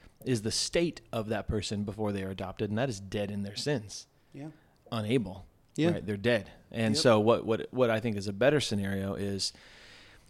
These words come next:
Speaker 1: is the orphan who is completely destitute, very young and weak and unable, left in the orphanage, um, with no parents, no light of hope.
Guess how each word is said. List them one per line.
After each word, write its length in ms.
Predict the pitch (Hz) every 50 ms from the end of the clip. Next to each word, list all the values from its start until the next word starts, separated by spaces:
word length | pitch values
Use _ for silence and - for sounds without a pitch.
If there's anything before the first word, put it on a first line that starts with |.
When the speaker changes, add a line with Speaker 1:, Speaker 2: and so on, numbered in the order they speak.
| _ -
Speaker 1:
is 300 | 123 117 110 104 104 104
the 100 | 113 117
orphan 560 | - 110 113 113 - - 117 110 113 117 - - - _ _ - - _ - -
who 200 | - 113 117 117 110
is 460 | 101 107 104 101 98 98 - - - - _ _ _ _ _ - -
completely 480 | - - 104 98 120 127 147 139 131 117
destitute, 640 | 95 104 98 95 - - 98 - - 104 101 107 - - - - - _ - - - - - - _
very 500 | - 107 117 120 127 131 131 123 - - - _ - -
young 440 | - 107 113 110 104 104 107 110 113
and 140 | 92 101 98
weak 240 | 104 107 110 104 107
and 80 | 101
unable, 520 | 104 107 104 98 95 92 98 101 101 110 110 117
left 360 | 113 110 113 113 110 - -
in 140 | - 117 113
the 100 | 113 113
orphanage, 760 | 104 101 98 - - 95 92 95 101 104 - - - - - - _ _ _
um, 400 | 117 107 98 95 92 92 95 92 - - - - _ _ - 127 117
with 280 | 117 110 104 101 95 92 - - -
no 220 | 107 104 107 120
parents, 720 | 139 - 101 92 95 - - - - - - - - - - - - - - - -
no 220 | 117 113 110 123 127
light 280 | 123 120 113 113 110
of 120 | 110 98 -
hope. 320 | 98 90 92 - - -